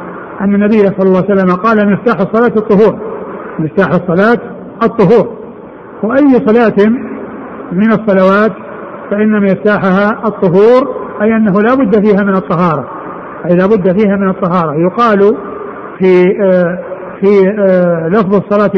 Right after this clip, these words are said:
هنا ما يقال في لفظ الصلاة في الحديث المتقدم: "لا تقبل صلاة بغير طهور"، أي أي صلاة يطلق عليها صلاة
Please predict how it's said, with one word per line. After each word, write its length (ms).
هنا 140
ما 180
يقال 340
في 320
لفظ 200
الصلاة 420
في 40
الحديث 280
المتقدم: 680
"لا 140
تقبل 520
صلاة 520
بغير 380
طهور"، 560
أي 80
أي 300
صلاة 640
يطلق 320
عليها 280
صلاة 460